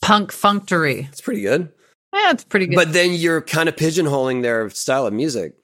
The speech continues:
Speaker 1: You're right. Maybe that is the style of music, is punk functory, and they're called the Beginners.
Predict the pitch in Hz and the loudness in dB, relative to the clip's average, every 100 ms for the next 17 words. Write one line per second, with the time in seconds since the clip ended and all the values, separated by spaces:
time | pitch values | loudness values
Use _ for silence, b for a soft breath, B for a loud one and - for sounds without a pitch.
0 | _ _ _ _ 170 185 190 196 254 - | _ _ _ _ 0 2 2 2 0 0
1 | 220 277 311 240 240 254 254 294 294 247 | 0 2 0 0 -2 0 -2 -2 -2 -4
2 | 226 - 190 190 190 185 180 175 190 180 | -2 -2 0 0 -2 -4 -4 -2 -2 -2
3 | 185 170 - - 208 196 - 247 302 220 | -2 -4 -6 -2 -2 -2 -2 0 -2 -2
4 | 185 160 160 165 b b 196 196 185 180 | 0 0 -2 -6 b b 0 2 0 0
5 | 214 208 185 170 156 185 185 113 - - | 0 0 -2 -4 -2 -2 -2 -6 -12 -20